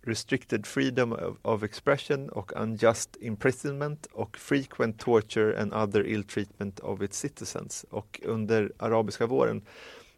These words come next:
eh, tryckte staten tillbaka protester hårt,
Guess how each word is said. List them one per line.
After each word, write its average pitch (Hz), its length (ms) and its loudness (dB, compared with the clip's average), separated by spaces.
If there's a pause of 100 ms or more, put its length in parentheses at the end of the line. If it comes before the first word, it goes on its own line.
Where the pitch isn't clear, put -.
(260)
eh, 107 300 -2
tryckte 101 340 -6
staten 104 340 4
tillbaka 104 380 4
protester 104 480 0
hårt, 131 440 0